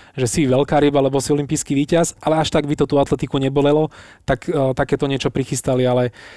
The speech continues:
ja som všetko toto, všetky konšpirácie zahodil za hlavu a vôbec to nemám v sebe žiadnu nenávisť a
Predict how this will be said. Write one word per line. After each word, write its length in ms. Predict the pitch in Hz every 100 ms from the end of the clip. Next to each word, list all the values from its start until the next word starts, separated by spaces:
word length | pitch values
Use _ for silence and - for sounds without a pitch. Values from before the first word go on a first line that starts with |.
| -
ja 140 | 202
som 160 | 147 127
všetko 300 | 131 - 131
toto, 180 | 131 127
všetky 240 | 156 -
konšpirácie 540 | 143 139 131 135 123 127
zahodil 320 | 127 127 123
za 180 | 120 131
hlavu 400 | 131 131 127 127 - - - _ -
a 100 | 127 127 123
vôbec 300 | 143 147 131
to 80 |
nemám 240 | 139 135 127
v 80 | -
sebe 160 | 131
žiadnu 320 | 123 127 127
nenávisť 400 | 127 123 120 120 120
a 300 | 117 113